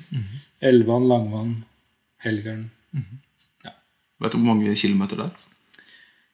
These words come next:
Speaker 2: Eh, ti, mellom ti og tolv mil med maskinløyper, og så er det en, ja, mellom fem og sju mil med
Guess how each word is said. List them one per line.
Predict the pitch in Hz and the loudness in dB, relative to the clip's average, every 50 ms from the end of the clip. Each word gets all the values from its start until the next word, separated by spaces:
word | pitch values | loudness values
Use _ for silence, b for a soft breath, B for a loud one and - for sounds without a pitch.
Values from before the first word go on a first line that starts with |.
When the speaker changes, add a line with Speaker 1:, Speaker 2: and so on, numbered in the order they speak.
| _ - | _ -8
Speaker 2:
Eh, | - 131 127 123 120 120 117 117 120 120 120 - | -6 -4 -4 -2 -2 -4 -4 -4 -4 -4 -4 -2
ti, | - - 151 151 151 151 156 156 156 156 147 139 127 123 - _ - | 0 2 2 2 4 4 2 2 2 0 0 -2 -4 -8 -14 _ 0
mellom | 143 131 143 147 143 | 2 4 6 4 4
ti | - 135 127 | 6 6 6
og | 131 127 | 6 6
tolv | - 127 123 120 | 6 6 6 8
mil | 123 117 123 151 156 143 | 8 6 6 6 4 4
med | 135 131 127 123 123 120 120 120 | 2 4 4 2 2 2 2 2
maskinløyper, | 123 120 117 - 101 98 101 101 101 - - 175 175 - - - | 2 2 2 0 0 -2 -4 -6 -6 -6 -6 -6 -6 -6 -8 -8
og | 135 | -6
så | - - - 120 110 | -4 -2 0 0 0
er | |
det | 110 110 110 | 2 2 2
en, | 110 110 110 110 107 107 104 98 - _ _ _ _ _ _ _ _ _ - - | 2 2 2 2 0 0 -2 -6 -10 _ _ _ _ _ _ _ _ _ -20 -18
ja, | 110 110 | -12 -6
mellom | 117 113 110 107 110 110 113 113 113 | -4 -2 0 0 0 2 0 0 -2
fem | - - 117 107 104 110 110 110 113 | -2 -2 -2 -2 0 0 0 0 0
og | 113 | 0
sju | 110 - - 113 107 107 107 | -2 -2 2 4 4 4 4
mil | 107 101 101 104 101 104 | 4 2 0 -2 -2 -2
med | 107 107 104 107 104 107 | -2 -2 -2 -2 -4 -6